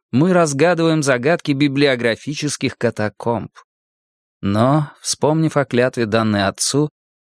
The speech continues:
я решил, что обстоятельства вынуждают избрать, э,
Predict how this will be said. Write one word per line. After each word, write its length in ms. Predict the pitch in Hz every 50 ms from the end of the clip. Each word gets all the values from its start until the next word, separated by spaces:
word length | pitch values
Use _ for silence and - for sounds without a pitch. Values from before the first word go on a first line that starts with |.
| _ _ _ -
я 220 | 90 104 117 156
решил, 360 | 175 180 165 - 170 170 175
что 180 | - - - 170
обстоятельства 720 | 156 - - - 143 135 131 147 147 175 151 - - 160
вынуждают 760 | 151 151 151 151 151 143 131 127 113 117 113 123 143 143 -
избрать, 680 | 156 131 104 90 87 101 101 104 123 139 - - - -
э, 320 | 127 117 110 101 92 82